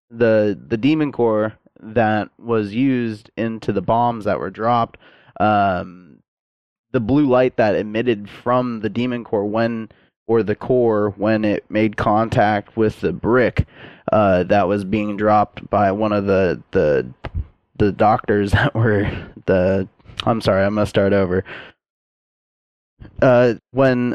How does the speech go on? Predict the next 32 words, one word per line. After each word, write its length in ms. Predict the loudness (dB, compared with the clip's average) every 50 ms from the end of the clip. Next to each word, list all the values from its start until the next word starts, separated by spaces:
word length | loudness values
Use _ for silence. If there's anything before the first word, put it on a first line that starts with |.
| -4
uh, 180 | -4 -4 -2 -4 -6
there 200 | -2 0 2 2
was, 200 | 4 2 2 0
uh, 360 | 0 0 2 2 2 2 0 -2 -4
the 140 | -4 -2 -2
horrific 520 | 0 2 2 2 2 2 2 0 -2 2 2
accident 640 | 2 2 2 2 0 -4 -6 -2 0 0 0 -2 0
with 180 | -2 -2 0
the 80 | 0 -2
Demon 320 | 0 0 0 0 0 -4
Core, 380 | -4 -2 0 0 2 2 2 0
when 440 | 0 0 0 0 0 -2 -2 -6 -6 -6
the 160 | -4 -2 -2 0
brick 280 | 0 0 0 -2 -2
fell 220 | 0 0 2 2 2
on 160 | 0 -2 -2
top 380 | 0 0 2 2 2 0 0
of 160 | -2 -4 -2 -2
the 100 | -4 -6
core 460 | -2 -2 0 0 2 2 2 2 2
and 260 | 2 0 0 0 -2
a 60 | -2 -4
blue 260 | -2 0 0 2 2
light 280 | 2 2 2 0 -2
shot 360 | -4 -4 0 2 2 2 2 2
out 320 | 2 2 2 0 -2 -4 -6 _
and 180 | -10 -8 -4 -2
radiating 560 | 0 2 2 2 4 2 2 2 0 -2 -4 -8
from 280 | -4 -2 -2 -2 0
the 120 | -2 -4 -4
core 300 | -2 -2 0 2 2 0
itself, 720 | -2 -4 -8 -2 2 2 4 4 2 0 -2 -6 -12